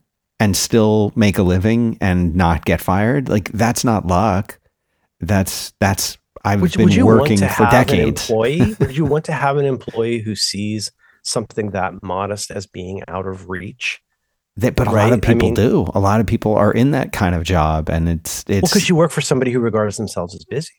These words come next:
Speaker 1: That's right. Well, hey, good point.
Speaker 2: "Hey, I work harder than anybody else here." Well, thanks, boss. We watch
Speaker 1: <laughs>
Speaker 2: House a lot, and this is no shade, no lemonade against Doctor Cuddy,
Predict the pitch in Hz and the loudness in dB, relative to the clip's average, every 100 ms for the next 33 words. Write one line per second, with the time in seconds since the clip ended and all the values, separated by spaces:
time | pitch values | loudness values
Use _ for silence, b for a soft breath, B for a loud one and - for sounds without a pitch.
0 | _ - 85 - 82 - 92 120 87 87 | _ -4 -4 -2 -4 0 0 0 -2 0
1 | 113 92 85 78 - 123 127 131 135 135 | 0 0 -2 -2 0 0 2 2 0 2
2 | 147 139 127 143 139 131 135 127 147 170 | 2 2 2 2 2 2 0 0 -2 -4
3 | - _ _ - 104 - 107 - - 87 | -6 _ _ -16 -14 -10 -10 -10 -14 -14
4 | - - B B B B - - 160 151 | -16 -20 B B B B -6 0 2 2
5 | 95 104 101 - 92 87 90 95 - - | 0 -2 -4 -4 -4 -2 0 -2 -8 -8
6 | 110 104 104 127 131 123 113 123 123 123 | -4 -4 -4 -6 -6 -4 0 0 0 -2
7 | 104 95 98 98 92 92 92 92 - 104 | -2 -2 -4 -4 -6 -8 -10 -12 -12 -14
8 | - - 95 90 | -14 -10 -10 -10